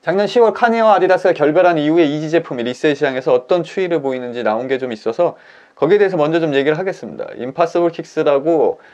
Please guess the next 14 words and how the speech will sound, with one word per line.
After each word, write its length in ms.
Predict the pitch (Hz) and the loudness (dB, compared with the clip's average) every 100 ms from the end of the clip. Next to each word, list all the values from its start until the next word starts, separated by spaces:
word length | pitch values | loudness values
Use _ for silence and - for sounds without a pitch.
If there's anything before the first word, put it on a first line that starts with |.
| _ | _
미국에 320 | 135 170 185 | 0 2 2
한 140 | 180 | 4
열일곱 340 | 143 156 190 190 | 4 4 2 2
개 80 | 180 | 0
정도 300 | 165 151 135 | 2 0 2
매장을 320 | 120 139 135 | 2 0 -2
갖고 360 | 123 - 123 117 | -4 -6 -4 -4
있고 380 | 117 160 156 | -4 -2 0
온라인 360 | 127 135 143 139 | 0 2 0 0
판매도 420 | 139 147 143 131 | -8 -8 -6 -2
하고 220 | 120 113 | -2 -2
있는 240 | 113 110 107 | -6 -6 -6
리셀샵 500 | 110 - 165 151 - | -6 -2 -2 -2 -6
자료입니다. 540 | 98 104 65 50 - | -6 -8 -10 -16 -18